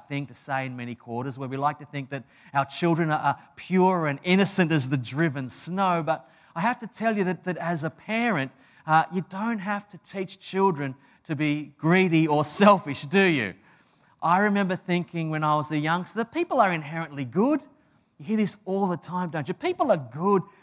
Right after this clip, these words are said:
Mostly they're good. There's a few bad apples out there, but essentially human beings, they're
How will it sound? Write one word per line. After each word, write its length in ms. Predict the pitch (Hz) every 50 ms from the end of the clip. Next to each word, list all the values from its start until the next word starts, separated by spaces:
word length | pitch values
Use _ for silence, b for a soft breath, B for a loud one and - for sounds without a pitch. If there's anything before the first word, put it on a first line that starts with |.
| B _ -
Mostly 360 | 370 392 349 - 370 359 311
they're 180 | 277 294 285
good. 380 | 240 180 135 170 196 202 208 - B B B B B
There's 180 | 277 294 277
a 80 | 349 349 - _ _
few 260 | 392 381 381 359 294
bad 440 | - 214 233 262 277 294 294 277 233
apples 480 | 208 226 240 240 240 247 247 247 208 233
out 260 | 240 240 240 240 -
there, 140 | 247 240 233
but 200 | 240 247 254 262
essentially 680 | 277 269 - - 330 330 320 320 - 269 277 277 247 B B B B B
human 320 | - 302 339 320 311 294 277
beings, 340 | 285 285 285 285 269 269
they're 180 | - 330 339